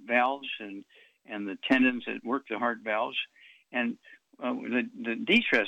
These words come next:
capsules, take three of those twice a day. And as the heart sort of tones up and goes back to its more optimal size, the valve leaves, um, work better. Okay, they tend to touch each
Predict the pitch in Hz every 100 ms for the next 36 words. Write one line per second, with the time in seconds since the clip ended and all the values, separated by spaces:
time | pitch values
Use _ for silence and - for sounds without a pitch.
0 | - 110 95 - 123 127 127 127 - 131
1 | 135 156 - 107 101 101 101 98 123 _
2 | _ _ _ 131 123 131 117 110 151 165
3 | - _ _ - 127 107 - 151 143 131
4 | 143 - _ _ _ - 135 131 113 127
5 | 127 127 113 - 123 127 123 113 - 123
6 | 127 - 120 104 160 175 123 110 - -
7 | _ - _ _ _ - 123 113 117 131
8 | 131 117 123 156 135 - - - _ _
9 | _ _ _ - 113 113 113 143 190 -
10 | 107 101 127 127 120 101 123 123 113 -
11 | 123 110 - 165 - 98